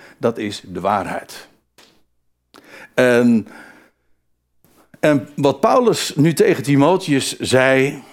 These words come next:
Paulus heeft ook getuigd van de waarheid, uiteindelijk heeft hem, is hij ook een martelaar geworden. En nu t-, wat hij tegen Timotheus zegt is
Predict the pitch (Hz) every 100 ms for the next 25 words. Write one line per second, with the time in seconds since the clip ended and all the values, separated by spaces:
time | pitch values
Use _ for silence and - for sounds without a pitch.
0 | - - _ _ _ _ 120 120 110 113
1 | 107 165 143 139 151 131 143 127 117 113
2 | 110 - 117 113 123 113 110 87 107 -
3 | - 113 101 - 127 104 95 110 - 185
4 | 208 - 175 165 156 147 131 120 110 117
5 | 113 107 107 - - - 113 120 117 120
6 | 110 104 120 107 104 107 113 139 139 113
7 | 110 113 - 110 104 -